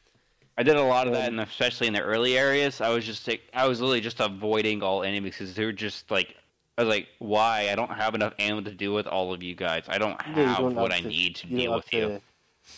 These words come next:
Speaker 2: yeah, you don't
Speaker 1: I can
Speaker 2: have
Speaker 1: just
Speaker 2: to use ammo. Like, the ammo is, like, very,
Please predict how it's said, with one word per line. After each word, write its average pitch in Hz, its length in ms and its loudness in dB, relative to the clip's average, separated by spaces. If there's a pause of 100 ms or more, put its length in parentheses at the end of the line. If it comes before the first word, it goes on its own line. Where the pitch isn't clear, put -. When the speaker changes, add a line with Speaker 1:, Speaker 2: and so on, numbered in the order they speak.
(840)
Speaker 2:
yeah, 131 140 2
you 107 120 2
don't 113 100 0
Speaker 1:
I 113 60 2
can 120 140 0
Speaker 2:
have 107 80 2
Speaker 1:
just 104 180 -2
Speaker 2:
to 101 320 -8
use 107 220 -4
ammo. 120 240 2
Like, 107 160 -2 (180)
the 110 100 -2
ammo 110 240 2
is, 107 160 -6
like, 101 200 -8
very, 101 340 -4